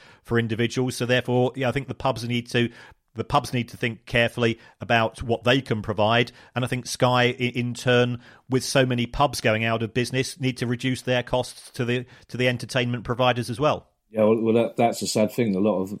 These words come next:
Speaker 2: a lot of our favourite pubs won't be there when this is over. Um, Saab has asked a question. Now, it, it, it, Saab's, the answer to this question will change as we ask it, 'cause it's, we've already mentioned it, and it's a very flexible situation. But basically, Saab,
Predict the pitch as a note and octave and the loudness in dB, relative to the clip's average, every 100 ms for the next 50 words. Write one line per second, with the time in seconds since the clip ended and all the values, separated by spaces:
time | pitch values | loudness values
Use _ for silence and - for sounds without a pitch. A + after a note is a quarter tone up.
0 | - - - A2+ F#2+ G2 - G2 G2 - | -12 -12 -4 -2 0 -2 0 0 0 -2
1 | G2 G2 G#2 F#2 G#2+ G2 F2+ F2 F2+ G2 | -2 0 0 4 4 4 2 -4 -2 2
2 | F2+ E2+ - - - - B2 B2+ B2 - | 2 0 -6 -20 -18 6 8 8 4 0
3 | - _ _ - - F3+ E3 B2+ A2 G2+ | -12 _ _ -4 8 12 12 12 6 4
4 | - G2 G#2 - A2+ B2 D#3+ D3+ E3 - | 0 0 0 0 4 6 6 6 2 0
5 | - B2 - - D#3+ C#3+ - B2 C#3 D#3+ | -6 -6 -4 4 6 6 0 8 10 10
6 | D#3 A2+ G#2 - G#2+ - F#2+ G2 G2 A2+ | 8 2 0 4 2 2 2 2 4 4
7 | G#2+ G2+ G2+ G2 G#2+ A2+ - F2 - G2+ | 4 4 4 4 4 4 0 -4 -2 0
8 | G2 G#2 - - - - A#2+ A#2 C#3 C3 | 0 -2 -8 -20 -20 0 6 12 12 12
9 | B2 B2 G#2+ F#2 F#2+ G2+ F#2 G2+ G#2 G#2 | 12 8 4 0 0 0 0 4 4 4
10 | F#2+ - F#2+ G#2 F2+ G#2 G2 G2+ G2+ C3+ | 0 -2 -4 -4 2 4 4 2 4 8
11 | D3 C#3+ G#2+ G#2 B2 A2 G#2 - | 10 8 2 4 6 8 8 6